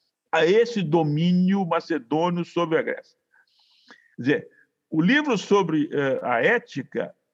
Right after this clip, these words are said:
é, é um livro de resistência ao invasor, ao opressor, né? Falar nos valores da ética que que é a ética? A ética, do ponto de vista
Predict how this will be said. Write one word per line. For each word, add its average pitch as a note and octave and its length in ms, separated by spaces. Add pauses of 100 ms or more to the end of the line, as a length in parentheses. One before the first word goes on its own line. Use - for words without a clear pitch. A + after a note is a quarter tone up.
(120)
é, E3 260
é F3 60
um E3 100
livro F#3+ 200
de G3+ 120
resistência G#3+ 880
ao G#3 240
invasor, D3+ 760
ao C#3+ 180
opressor, D#3 720 (100)
né? - 140 (760)
Falar G#3 600
nos A3 220
valores D#3 720
da B2 180
ética D3+ 800 (680)
que G#3 120
que G#3 120
é - 40
a C#3+ 120
ética? C#3+ 460
A C3 60
ética, G3+ 480
do - 60 (500)
ponto D#3 180
de B2+ 60
vista C3+ 600